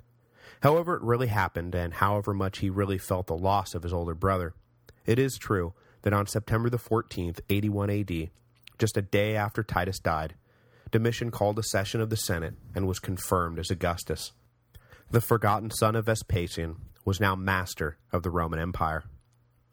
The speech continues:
As I've mentioned,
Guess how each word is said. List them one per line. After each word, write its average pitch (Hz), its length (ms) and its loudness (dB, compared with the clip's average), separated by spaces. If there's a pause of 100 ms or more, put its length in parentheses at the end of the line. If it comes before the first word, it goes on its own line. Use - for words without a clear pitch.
(2250)
As 180 160 4
I've 165 180 4
mentioned, 95 440 0